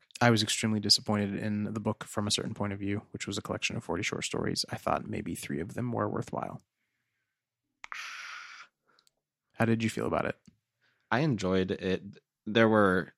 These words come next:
Speaker 2: several stories that I was like, "Mm, I don't like this."
Speaker 1: Let's see. I liked the story about R five D four. I liked the story
Speaker 2: Yeah.
Speaker 1: about the Jawa.
Speaker 2: Yeah.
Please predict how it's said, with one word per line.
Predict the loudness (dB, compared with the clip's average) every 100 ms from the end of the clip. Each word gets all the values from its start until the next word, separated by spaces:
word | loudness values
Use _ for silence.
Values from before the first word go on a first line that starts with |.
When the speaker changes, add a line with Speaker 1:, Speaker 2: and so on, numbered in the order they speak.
| _ -2
Speaker 2:
several | 0 4 4 6 2
stories | 2 0 0 0
that | 0
I | -4
was | -6
like, | -4
"Mm, | -2 0 -2 -6 _ _ _ -12
I | -8
don't | -8
like | -8
this." | -8 -6 -4 0
Speaker 1:
Let's | 4
see. | 4 6
I | 6
liked | 6 6 2 -8 2
the |
story | 4 4 4 4 4 2
about | 2 2
R | 2
five | 0 -4
D | -6
four. | -4 -2 0 0
I | 0
liked | 0 -2 -6
the | -4
story | -2 0 0
Speaker 2:
Yeah. | 0
Speaker 1:
about | 2 2 2 -4 -14 -14 -6
the | -4 -4 -4
Jawa. | -2 2 4 4 4 4 0 -2 _ _ _ _ _ _ _ _ _ -4
Speaker 2:
Yeah. | -2 -2